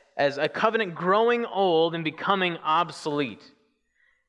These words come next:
And it's replaced by a new and better covenant between God and his people that's inaugurated by, by Jesus Christ.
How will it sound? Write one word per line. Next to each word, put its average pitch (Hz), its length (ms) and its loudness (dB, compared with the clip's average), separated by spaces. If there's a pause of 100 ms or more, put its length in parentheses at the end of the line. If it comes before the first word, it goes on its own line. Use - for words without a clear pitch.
(360)
And 151 120 2
it's 147 140 -2
replaced 208 480 0
by 190 140 2
a 170 80 0
new 196 320 2
and 151 200 -4
better 220 260 2
covenant 131 460 -2
between 139 300 -4
God 127 320 2
and 117 100 -6
his 120 140 -8
people 131 380 -2
that's 120 180 0
inaugurated 131 640 -2
by, 123 340 0 (320)
by 120 120 0
Jesus 123 420 -6
Christ. 107 580 -4